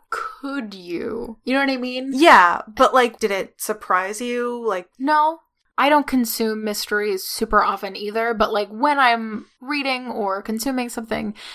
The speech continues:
Speaker 1: that does have, like, a mystery element to it, I pretty much just wanna get to the point where I know what's going on. I get a little impatient, I think.
Speaker 2: I, I totally know what you mean.
Speaker 1: Yeah. <laughs> So I, I wasn't like, "Oh my God."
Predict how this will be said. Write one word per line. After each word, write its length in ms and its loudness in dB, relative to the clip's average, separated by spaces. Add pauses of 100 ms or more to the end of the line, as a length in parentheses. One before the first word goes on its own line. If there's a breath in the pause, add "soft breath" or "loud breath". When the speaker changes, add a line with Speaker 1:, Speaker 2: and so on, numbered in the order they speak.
(240 loud breath)
Speaker 1:
that 340 0 (100)
does 220 6
have, 320 0
like, 260 -8
a 60 -6
mystery 380 -6
element 400 -6
to 120 -6
it, 200 -2 (280 loud breath)
I 100 4
pretty 260 4
much 340 0
just 240 -2
wanna 520 0 (380)
get 260 0
to 60 -6
the 100 -4
point 280 -6
where 100 -6
I 100 -6
know 160 -4
what's 160 -6
going 260 -6
on. 320 -2 (280 loud breath)
I 80 4
get 120 4
a 40 6
little 240 6
impatient, 480 0
I 100 -4
think. 380 -4
Speaker 2:
I, 360 10
I 100 8
totally 480 2
know 120 6
what 100 2
you 80 -4
mean. 260 4
Speaker 1:
Yeah. 760 6
<laughs> 60 -20 (320 loud breath)
So 440 8
I, 400 4 (220)
I 280 4
wasn't 360 4
like, 380 6
"Oh 200 8
my 220 8
God." 600 10